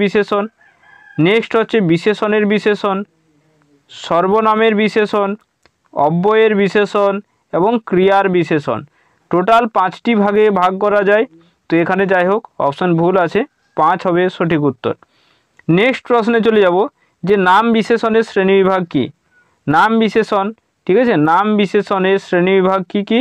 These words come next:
চলো অ্যান্সার করো নাম বিশেষণ। তো নাম বিশেষণের মধ্যে কি কি আছে? অনেকগুলো আছে, ঠিক আছে, অনেকগুলো আছে, উপাদানবাচক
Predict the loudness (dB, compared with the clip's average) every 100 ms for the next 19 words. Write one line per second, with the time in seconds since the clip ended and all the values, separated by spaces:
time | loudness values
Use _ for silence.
0 | -2 _ _ _ _ -4 -4 -4 _ _
1 | _ -6 -4 0 -2 0 -2 -2 0 0
2 | 2 0 0 -2 -2 -4 -6 _ _ _
3 | _ -2 2 2 2 2 0 0 -2 0
4 | 2 2 0 -2 -2 0 2 0 0 -4
5 | -4 _ _ -4 -2 0 2 2 2 0
6 | -4 -10 _ _ _ _ -2 0 0 -2
7 | -4 _ _ -4 0 0 2 2 0 0
8 | 0 0 0 0 -2 0